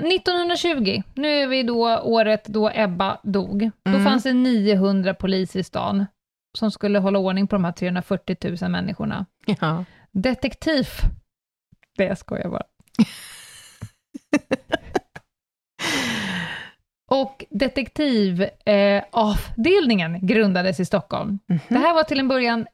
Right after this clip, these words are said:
Speaker 1: eller det här var civilklädda poliser som skulle utreda och spana. De var fyra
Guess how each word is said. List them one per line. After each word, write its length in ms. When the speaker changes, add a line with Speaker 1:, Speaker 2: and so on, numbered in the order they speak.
Speaker 1:
eller 120
det 100
här 160
var 280
civilklädda 680
poliser 600
som 160
skulle 220
utreda 440
och 60
spana. 720
De 120
var 100
fyra 680